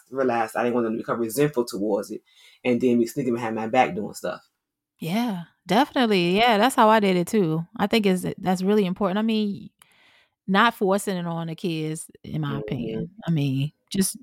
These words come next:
Speaker 2: like, make sure the food is good and present it to 'em. <laughs> And the
Speaker 1: Yeah.
Speaker 2: vegan food is good. Yeah.
Speaker 1: Yeah. And when my, my youngest, when I first started transitioning, my youngest was, he was one. So, um, he has his, well, I realized there was a difference though with him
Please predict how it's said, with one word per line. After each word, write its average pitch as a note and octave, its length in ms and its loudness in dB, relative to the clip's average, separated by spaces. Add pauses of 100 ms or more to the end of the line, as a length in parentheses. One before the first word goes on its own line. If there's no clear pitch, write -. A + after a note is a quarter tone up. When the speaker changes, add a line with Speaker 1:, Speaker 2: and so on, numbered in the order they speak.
(140)
Speaker 2:
like, - 280 -6 (260)
make F#3+ 180 2
sure F3+ 200 2
the F3 60 -2
food E3+ 240 -2
is D#3+ 100 -6
good D#3 240 -4
and D3 100 -8
present D3 300 -8
it - 100 -14
to - 80 -14
'em. D3+ 160 2 (120)
<laughs> - 100 0
And C#4 160 6 (180)
the - 80 2
Speaker 1:
Yeah. - 20 -
Speaker 2:
vegan F#3+ 240 0
food D#3+ 180 -6
is D#3 120 -8
good. C3 240 -10
Yeah. C3 60 -8
Speaker 1:
Yeah. D3 340 0 (480)
And C#3+ 160 2
when D3 180 4
my, C3 320 6
my B2 140 0
youngest, D#3 480 0
when B2+ 100 -2
I C3 60 -4
first C#3 160 -2
started B2 240 -4
transitioning, B2 380 -4
my A2+ 80 -4
youngest B2 440 -4
was, G2+ 160 -8
he C#3 120 -6
was A2 200 -10
one. A2 340 -4 (600)
So, A#2 360 0
um, G2+ 560 -4
he E3+ 220 4
has A#2+ 280 2
his, D3+ 260 0
well, A#2+ 300 4
I B2+ 120 -6
realized C3+ 340 4
there A2+ 80 0
was G#2+ 100 -2
a A2 40 -8
difference C3+ 320 -2
though G#2 180 -2
with - 160 -10
him F#3+ 300 -2